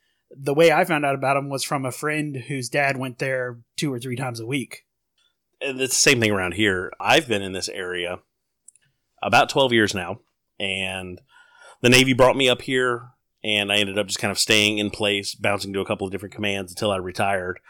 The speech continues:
Speaker 2: and then settled up here in Virginia Beach. This area is known as the Hampton Roads area.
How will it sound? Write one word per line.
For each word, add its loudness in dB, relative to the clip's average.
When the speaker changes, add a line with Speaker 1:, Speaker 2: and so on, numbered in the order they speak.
Speaker 2:
and 0
then 2
settled 6
up 0
here 0
in -8
Virginia -6
Beach. -4
This 8
area 8
is 2
known 0
as 0
the -4
Hampton 0
Roads 0
area. 0